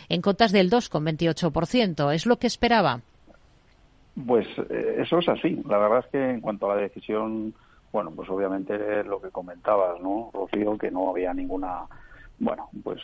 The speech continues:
Speaker 2: eh, ninguna posibilidad de hacer movimientos, ¿no? Pero, aunque realmente en,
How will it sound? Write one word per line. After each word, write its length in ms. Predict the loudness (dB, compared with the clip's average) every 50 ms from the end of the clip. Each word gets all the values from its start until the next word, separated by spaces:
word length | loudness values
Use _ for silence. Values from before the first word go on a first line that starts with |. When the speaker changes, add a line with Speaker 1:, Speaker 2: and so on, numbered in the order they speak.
| -8 -8
Speaker 2:
eh, 480 | -6 -6 -6 -6 -6 -6 -6 -6 -6 -6
ninguna 420 | -4 0 2 2 4 4 4 4
posibilidad 540 | 2 0 0 2 2 4 6 6 8 6 6
de 60 | 4
hacer 200 | 2 0 -2 -2
movimientos, 640 | -2 -4 -6 -6 -4 -4 -4 -4 -4 -6 -8 -6 -6
¿no? 140 | -6 -6 -6 _ -18 -20 -20 -20 _ -20 -20 _ _ _ -18 _ 4
Pero, 880 | 6 6 8 6 6 6 4 4 4 4 4 4 4 4 2 2 -2 -4 -6 -10 -12 -6 -4
aunque 220 | -4 -2 -2 -2
realmente 640 | 0 0 0 2 2 0 -2 0 0 0 2 2 2
en, 280 | 0 -2 -2 -4 -6